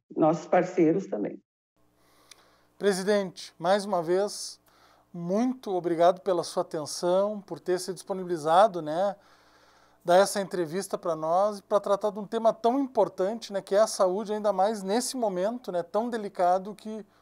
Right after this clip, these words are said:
Speaker 2: o mundo vive uma pandemia. Mais uma vez, muito obrigado.
Speaker 1: Eu que agradeço e desculpa se eu não estou tão a par de tudo, porque a gente tá sempre na correria, que sempre tu não para, às vezes, pra olhar dados de um dia pro outro.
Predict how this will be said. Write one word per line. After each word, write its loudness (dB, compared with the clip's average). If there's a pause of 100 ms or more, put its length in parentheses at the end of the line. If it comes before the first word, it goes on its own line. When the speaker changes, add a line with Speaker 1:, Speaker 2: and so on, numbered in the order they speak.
Speaker 2:
o -2
mundo 0
vive -4
uma 0
pandemia. -4
Mais 2
uma 2
vez, 0
muito -6
obrigado. -4 (460)
Speaker 1:
Eu 2
que -2
agradeço 6 (100)
e 0
desculpa 2
se 0
eu 0
não 0
estou 2 (360)
tão 8
a 0
par 0 (340)
de 4
tudo, 0
porque -4
a 4
gente -4
tá -4
sempre -6
na -4
correria, 0
que -8
sempre -6
tu 0
não 0
para, 4
às 4
vezes, -2
pra 2
olhar 2
dados 2
de -4
um -4
dia -2
pro -6
outro. -2